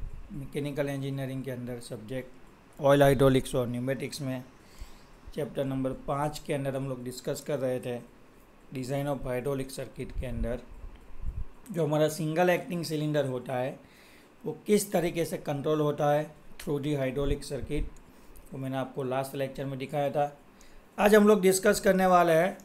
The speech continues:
control of the double acting hydraulic cylinder, यानी जो double acting hydraulic cylinder होता है वो hydraulic circuit के through किस तरीके से control होगा वो।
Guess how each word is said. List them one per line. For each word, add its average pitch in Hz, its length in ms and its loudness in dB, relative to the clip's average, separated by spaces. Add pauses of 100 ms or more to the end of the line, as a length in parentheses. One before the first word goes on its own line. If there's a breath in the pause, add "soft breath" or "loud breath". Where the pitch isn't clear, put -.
(420)
control 208 500 6
of 165 120 2
the 180 160 2
double 165 380 2
acting 165 400 -4
hydraulic 135 540 -2
cylinder, 135 380 -4 (520)
यानी 151 260 -2
जो 165 160 2 (440)
double 185 260 4
acting 190 380 2
hydraulic 160 380 -2
cylinder 147 360 -4
होता 127 260 -6
है 127 200 -6 (680 soft breath)
वो 170 160 2
hydraulic 147 440 0
circuit 151 420 -6
के 151 180 -4
through 170 240 2 (520)
किस 190 260 -2
तरीके 156 320 0
से 143 120 -4
control 135 480 -4
होगा 123 360 -6 (340)
वो। 135 160 -2